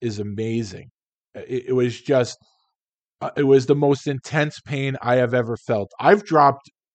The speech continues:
weights on my feet. I broke three toes once. I dropped a plate on my foot,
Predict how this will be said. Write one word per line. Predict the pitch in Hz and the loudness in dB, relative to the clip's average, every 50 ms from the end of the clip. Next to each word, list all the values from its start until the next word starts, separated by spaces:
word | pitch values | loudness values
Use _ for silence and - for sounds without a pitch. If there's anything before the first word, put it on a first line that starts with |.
| _ _ - | _ _ -12
weights | 113 117 127 139 139 127 131 - - | -4 -2 0 0 0 -2 -4 -6 -6
on | 127 120 113 | -4 -4 -4
my | 107 101 92 | -6 -8 -8
feet. | - _ _ - 120 107 92 - - | -10 _ _ -12 -12 -12 -12 -14 -10
I | 104 113 123 | -6 -6 -6
broke | 123 - 135 139 135 131 - | -4 -2 -2 -4 -4 -4 -6
three | - 123 127 123 | -8 -6 -6 -6
toes | 123 - - 123 120 123 123 110 107 | -6 -6 -2 0 0 0 0 -4 -8
once. | 95 92 - - - - - - _ - | -14 -18 -18 -20 -20 -20 -20 -20 _ -16
I | 104 | -10
dropped | 107 120 110 107 - - | -6 -4 -4 -4 -4 -6
a | 98 | -12
plate | - - - 120 113 110 107 - - | -12 -8 -6 -4 -4 -4 -6 -8 -10
on | 110 110 107 101 | -10 -10 -8 -10
my | 98 95 95 95 - _ _ - | -10 -12 -14 -14 -18 _ _ -6
foot, | 127 - - | -6 -6 -6